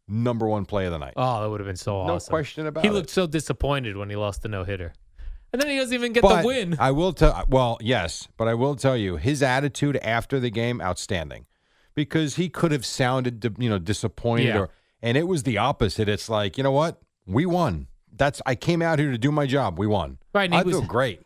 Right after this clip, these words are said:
Speaker 2: And he was happy just to, like, not go out there and give up five home runs.
Speaker 1: He
Speaker 2: Right?
Speaker 1: did very well. Yes.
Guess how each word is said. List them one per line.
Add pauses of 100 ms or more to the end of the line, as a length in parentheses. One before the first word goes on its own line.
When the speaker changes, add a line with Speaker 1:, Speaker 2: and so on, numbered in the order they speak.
(140)
Speaker 2:
And
he
was
happy
just
to,
like, (200)
not
go
out
there
and
give
up
five
home
runs. (800)
Speaker 1:
He
Speaker 2:
Right?
Speaker 1:
did
very
well. (220)
Yes.